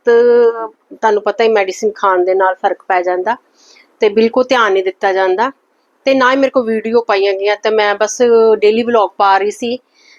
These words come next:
ਤੇ ਡੇਲੀ ਵਲੌਗ ਵਾਲੇ ਵੀ ਸਾਰੇ ਕਹਿੰਦੇ, "ਤੁਸੀਂ ਡੇਲੀ ਵਲੌਗ ਪਾਇਆ ਕਰੋ।" ਤੇ ਹੋਮ ਰੈਮਡੀ ਵੀ ਜਿਹੜੇ ਵਹਿੰਦੇ ਨੇ ਉਹ ਵੀ ਕਹਿੰਦੇ, "ਤੁਸੀਂ ਡੇਲੀ ਹੋ, ਮਤਲਬ ਕੁਛ ਨਾ ਕੁਛ ਸਾਨੂੰ ਦੱਸਿਆ ਕਰੋ।"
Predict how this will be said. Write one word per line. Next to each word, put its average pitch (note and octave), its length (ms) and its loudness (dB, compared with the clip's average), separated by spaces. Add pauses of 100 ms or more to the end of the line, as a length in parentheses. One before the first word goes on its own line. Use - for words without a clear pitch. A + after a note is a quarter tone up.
(160)
ਤੇ A3+ 320 4 (120)
ਡੇਲੀ A#3+ 240 2
ਵਲੌਗ B3+ 300 2
ਵਾਲੇ B3 280 -2
ਵੀ B3 300 -16
ਸਾਰੇ A3+ 360 -2
ਕਹਿੰਦੇ, A3 360 -2
"ਤੁਸੀਂ A3 260 -8
ਡੇਲੀ G3 220 0
ਵਲੌਗ G3+ 260 0 (100)
ਪਾਇਆ G3+ 220 2
ਕਰੋ।" G#3+ 380 -2 (340)
ਤੇ A3+ 160 2
ਹੋਮ G#3+ 300 0
ਰੈਮਡੀ G#3 360 -2
ਵੀ G#3+ 220 -12
ਜਿਹੜੇ G#3+ 400 0 (420)
ਵਹਿੰਦੇ G3+ 440 0
ਨੇ G#3+ 100 2
ਉਹ G#3 160 -4
ਵੀ A3 100 -6
ਕਹਿੰਦੇ, G3 260 -2
"ਤੁਸੀਂ G#3+ 240 -8
ਡੇਲੀ G3+ 540 -2 (440)
ਹੋ, G#3+ 260 2
ਮਤਲਬ G3+ 320 -2
ਕੁਛ - 240 -8
ਨਾ A3 60 0
ਕੁਛ A3 180 -8
ਸਾਨੂੰ G3+ 260 -4
ਦੱਸਿਆ F3+ 340 -2
ਕਰੋ।" F#3+ 300 -2